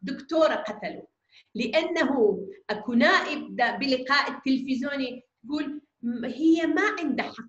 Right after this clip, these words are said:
تزور وزير، إيه، تزور سفير الأمريكي. أنت شنو نائب؟ يعني إذا كان أي شخص عراقي، آه، زور وزير ال-، آه، سفير الأمريكي، لازم أنتم تقتلون؟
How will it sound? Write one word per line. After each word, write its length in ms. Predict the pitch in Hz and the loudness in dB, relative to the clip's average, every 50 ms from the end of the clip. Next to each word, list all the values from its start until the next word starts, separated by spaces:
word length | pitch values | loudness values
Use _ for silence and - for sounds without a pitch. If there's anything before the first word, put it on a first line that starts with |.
| _ _ | _ _
تزور 420 | - 233 220 202 233 233 226 208 | -2 -2 -2 0 0 0 0 2
وزير، 440 | 196 202 214 208 180 185 220 220 214 | 2 2 2 2 2 0 0 2 2
إيه، 540 | 202 202 196 - - 233 226 226 226 220 - | 2 2 2 2 0 0 2 2 2 2 2
تزور 400 | - 262 247 226 233 262 262 233 | 0 -2 -2 -2 0 0 0 -2
سفير 600 | - - - 247 233 233 233 254 247 240 226 226 | -2 -2 -2 0 0 0 0 -2 -2 0 2 2
الأمريكي. 800 | 208 202 - - 214 208 190 196 202 196 190 180 - - - 320 - _ _ _ _ _ _ _ _ _ _ _ _ _ _ _ _ _ _ _ _ _ _ _ _ - | 2 2 2 0 0 2 2 2 2 0 -2 -4 -8 -10 -14 -18 -18 _ _ _ _ _ _ _ _ _ _ _ _ _ _ _ _ _ _ _ _ _ _ _ _ -4
أنت 260 | 339 320 311 - - | -2 -2 0 -2 -4
شنو 360 | - - - 370 302 247 208 | -6 -6 -4 -2 0 0 0
نائب؟ 420 | 185 170 160 156 - 156 160 - - | 0 0 -2 -4 -8 -10 -12 -10 -6
يعني 280 | 185 185 180 190 196 196 - 202 | -4 -4 -2 -2 -2 -4 -4 -4
إذا 220 | 220 226 226 - - | -6 -6 -6 -8 -8
كان 380 | 330 311 262 220 226 - - - _ _ _ _ _ - | -8 -6 -6 -6 -6 -8 -12 -18 _ _ _ _ _ -4
أي 160 | 302 359 320 | -2 0 0
شخص 420 | - - - - 233 226 208 185 - - _ 208 | 0 -2 -4 -6 -8 -8 -10 -10 -12 -12 _ -6
عراقي، 720 | 208 220 233 269 269 269 262 - - 208 196 196 190 185 - - - - - | -4 -2 0 2 2 0 0 -2 -4 -4 -4 -4 -6 -8 -12 -16 -18 -12 -6
آه، 300 | - 196 196 196 196 196 | -4 -2 0 0 -2 -2
زور 400 | 196 196 - 320 330 330 - 190 190 | -6 -6 -4 -2 -2 0 0 -2 0
وزير 400 | 208 214 196 202 262 262 254 220 | -2 -2 0 0 0 0 0 0
ال-، 160 | 202 190 180 180 | -2 -4 -4 -4
آه، 280 | 180 208 233 233 226 | -2 0 2 2 2
سفير 440 | 208 - - 233 233 - 311 302 262 | 2 2 2 0 0 0 -2 -4 -2
الأمريكي، 840 | 247 220 208 - 214 220 226 269 302 294 - - - 220 - - - _ - | -2 -2 -2 -2 -4 -4 -4 -2 -2 -2 -2 -4 -6 -8 -8 -10 -14 _ -6
لازم 360 | 226 220 220 220 226 214 214 214 - _ _ _ - 220 | -2 -2 -2 -2 -2 -4 -6 -8 -10 _ _ _ -2 -2
أنتم 260 | 214 214 - 214 208 | -2 -2 -4 -8 -10
تقتلون؟ 680 | - 226 220 - - 226 214 240 294 427 - - - | -12 -14 -16 -8 -6 -4 -2 -2 0 -2 -2 -4 -8